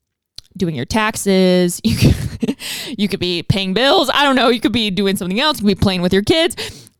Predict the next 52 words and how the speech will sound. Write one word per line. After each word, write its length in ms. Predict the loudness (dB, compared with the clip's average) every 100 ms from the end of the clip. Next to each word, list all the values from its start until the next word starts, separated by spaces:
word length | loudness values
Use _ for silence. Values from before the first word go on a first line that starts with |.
| _
There's 240 | -2 -2
so 240 | -2 -2 0
many 240 | 0 -2 -2
other 240 | 2 2
beautiful 380 | 2 0 0 -2
things 260 | 0 -2
in 100 | -2
life 180 | -2 -4
to 80 | -2
do 160 | 0 0
besides 400 | 0 -2 -4 -4
sit 400 | -4 -2 -2 -4 -6
and 460 | -4 -2 -6 -8 _ -4
enjoy 720 | 0 0 2 2 0 -2 -4 -10 _ _ _ -10 -10 -10 -14
that, 260 | -4 -2 -2
exactly, 500 | -4 -4 -6 -10 -4
enjoy 340 | -2 2 2 2
drama 420 | 2 0 -2 -4 -8 _ _
or 80 | 0
go 200 | 2 2 2
out 180 | 0
of 120 | 0 2
your 140 | 0
way 180 | 0 -4
for 280 | -4 -4 -4
it. 140 | -6 -16 _ _ _
Like 160 | -4 -4
I 20 |
said, 280 | -2 0 0
I'm 120 | 2
not 160 | 0 0
gonna 200 | 0 0
say 280 | 0 0 0
I 140 | 2
don't 220 | 0 2
do 180 | 4 4
it 100 | 4
if 140 | 0
it's 140 | -2 -2
in 120 | -6
front 560 | -6 -4 0 0 0 -2
of 140 | -4
me, 180 | -8 -4
but 140 | -2
I'm 80 | 0
not, 240 | -2 -2 -2
I'm 80 | -2
not 120 | 0
gonna 180 | 0 -2
seek 460 | -4 -6 -2 -2 -2
it 120 | -4
out. 260 | -6 -12